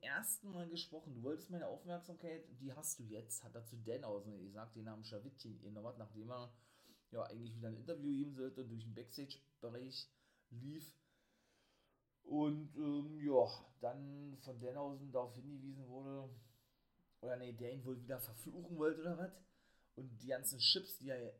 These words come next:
ja in der, in der vorletzten Woche bei Rampage bekam von Hook,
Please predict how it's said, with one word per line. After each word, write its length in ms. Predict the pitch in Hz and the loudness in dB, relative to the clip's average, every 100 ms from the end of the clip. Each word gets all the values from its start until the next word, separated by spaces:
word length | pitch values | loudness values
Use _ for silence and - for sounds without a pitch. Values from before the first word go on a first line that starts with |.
| - | -8
ja 200 | 127 123 | -6 -4
in 80 | |
der, 140 | 120 110 | 0 0
in 460 | 113 110 110 110 | 2 0 0 -4
der 120 | 120 113 | -6 -6
vorletzten 720 | - 170 - 117 117 117 113 | 0 0 2 0 0 -4 -4
Woche 300 | 107 147 165 | -6 -6 0
bei 260 | 117 113 107 110 | 2 2 -2 -2
Rampage 540 | 113 135 175 165 165 - | -2 -2 -4 -6 -6 -10
bekam 520 | 143 - 104 127 175 | -12 -10 -8 -8 -6
von 200 | 175 156 | -6 -2
Hook, 240 | 160 175 | -2 -2